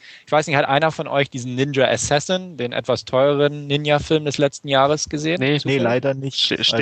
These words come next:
Speaker 3: Also,
Speaker 2: aber
Speaker 3: obwohl
Speaker 2: auch mit
Speaker 3: bei
Speaker 2: auf
Speaker 3: der
Speaker 2: der
Speaker 3: auch
Speaker 2: Liste, ja.
Speaker 3: Genau.
Speaker 1: Mhm.
Speaker 3: Definitiv.
Speaker 1: Ja, auf
Speaker 3: Also
Speaker 1: den bin ich nämlich auch mal gespannt, einfach mal um so einen Vergleich zu haben,
Speaker 3: Der
Speaker 1: weil
Speaker 3: hat aber auch teilweise recht gute Kritiken auch bekommen, also der muss ganz ordentlich sein.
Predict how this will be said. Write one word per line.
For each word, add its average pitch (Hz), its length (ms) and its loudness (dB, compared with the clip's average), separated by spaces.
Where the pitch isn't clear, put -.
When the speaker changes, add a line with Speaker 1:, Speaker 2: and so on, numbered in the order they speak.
Speaker 3:
Also, 127 60 2
Speaker 2:
aber 123 220 2
Speaker 3:
obwohl 127 40 2
Speaker 2:
auch 139 140 -4
mit - 20 2
Speaker 3:
bei 120 60 2
Speaker 2:
auf 127 60 0
Speaker 3:
der 135 80 2
Speaker 2:
der 127 100 0
Speaker 3:
auch 127 40 2
Speaker 2:
Liste, 117 420 0
ja. 127 160 2
Speaker 3:
Genau. 117 380 4
Speaker 1:
Mhm. 120 300 -2
Speaker 3:
Definitiv. 120 800 2
Speaker 1:
Ja, 107 100 -4
auf 107 80 0
Speaker 3:
Also 131 180 0
Speaker 1:
den 156 240 -2
bin 143 100 0
ich 147 60 -4
nämlich 135 180 0
auch 117 140 2
mal 110 160 2
gespannt, 104 440 0
einfach 117 220 4
mal 113 160 2
um 110 80 0
so 107 80 -2
einen 104 60 -6
Vergleich 104 480 0
zu 95 200 -6
haben, 87 380 -4
Speaker 3:
Der 123 160 4
Speaker 1:
weil 113 60 4
Speaker 3:
hat - 200 0
aber 135 200 2
auch 143 260 0
teilweise 156 460 4
recht 165 160 2
gute 170 240 2
Kritiken - 420 -2
auch 95 160 0
bekommen, 98 460 0
also 101 240 0
der 107 140 2
muss 113 260 -2
ganz 120 180 2
ordentlich 117 380 2
sein. 92 240 0